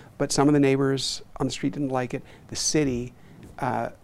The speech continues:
sort of listened to them and also realized that they had an opportunity here. They've got the property owner over a barrel, right? He's now spent a lot of money to buy these lots. He has a plan that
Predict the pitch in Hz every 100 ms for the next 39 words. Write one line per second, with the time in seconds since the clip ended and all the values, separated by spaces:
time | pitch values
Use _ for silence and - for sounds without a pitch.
0 | - - 151 113 135 - 143 127 131 123
1 | 127 131 131 127 131 131 120 117 - -
2 | 120 123 123 113 120 175 185 110 113 117
3 | 113 113 - 117 - - - - - -
4 | 127 131 117 117 117 - - - - -
5 | 120 104 101 117 - - - - - 127
6 | 113 117 107 - - - - - - 107
7 | 107 113 151 135 135 123 113 113 113 123
8 | 123 117 117 - - - - - - 104
9 | 104 - - - - - - - 123 101
10 | - 143 123 127 127 131 156 - 117